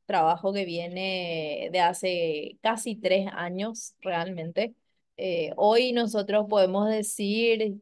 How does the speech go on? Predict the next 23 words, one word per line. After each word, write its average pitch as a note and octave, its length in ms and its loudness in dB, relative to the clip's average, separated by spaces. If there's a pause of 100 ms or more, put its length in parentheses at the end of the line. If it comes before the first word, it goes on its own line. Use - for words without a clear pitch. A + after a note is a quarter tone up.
con G3 220 0
muchísimo G#3+ 640 -2
orgullo A3 880 2 (420)
que G3+ 460 6
el G3 420 0
poncho A3 380 0
para A#3 280 4
I G#3+ 200 -2
E A3+ 80 0
sesenta A3 500 -4
Listas G#3 420 -2
con A3 200 0
sus G#3+ 320 -4
técnicas, A3+ 880 0
eh, F3+ 560 0
fue F#3+ 160 4
declarado F#3 680 2
como G3 200 -4
Patrimonio F3 480 -4
Cultural F#3+ 420 0
de F3+ 80 0
la F#3 140 0
Humanidad, G3 640 0